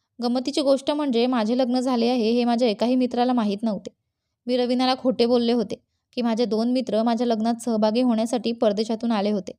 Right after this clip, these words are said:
आणि मी माझ्या लग्नाबद्दल कोणालाही सांगू इच्छित नव्हतो. कारण माझी पत्नी एक उद्धट गावठी मुलगी आहे, अशी ते माझी चेष्टा करतील.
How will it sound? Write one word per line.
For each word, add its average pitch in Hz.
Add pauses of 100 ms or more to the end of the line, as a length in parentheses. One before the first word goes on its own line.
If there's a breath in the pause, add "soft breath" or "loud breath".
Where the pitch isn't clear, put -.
(460)
आणि 247
मी 277
माझ्या 269
लग्नाबद्दल 233
कोणालाही 240
सांगू 240
इच्छित 233
नव्हतो. 220 (440)
कारण 220
माझी 220
पत्नी 240
एक 254
उद्धट 220 (100)
गावठी 208
मुलगी 247
आहे, 233
अशी 233
ते 262
माझी 240
चेष्टा 214
करतील. 208